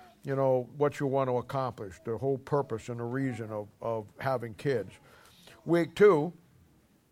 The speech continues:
we talked about the importance of establishing a baseline of truth. And I, I laid out how that you, the parent, are,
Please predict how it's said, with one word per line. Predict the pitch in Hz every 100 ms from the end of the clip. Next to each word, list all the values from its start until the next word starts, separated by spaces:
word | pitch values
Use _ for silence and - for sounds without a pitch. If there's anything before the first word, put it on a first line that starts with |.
| _ _ -
we | 147
talked | 143 180 139
about | 180 165 160
the | 147
importance | 139 127 165 165 151
of | 135
establishing | 135 - 156 151 143 123 131 123
a | 117
baseline | 110 151 127 127 123 117
of | 113
truth. | - 139 107 - - - - -
And | 151
I, | 156 151 -
I | 139 135
laid | 135 160 165
out | 156 143 131
how | 147 143
that | 135 123
you, | 156 160
the | 131
parent, | - 151 143
are, | 127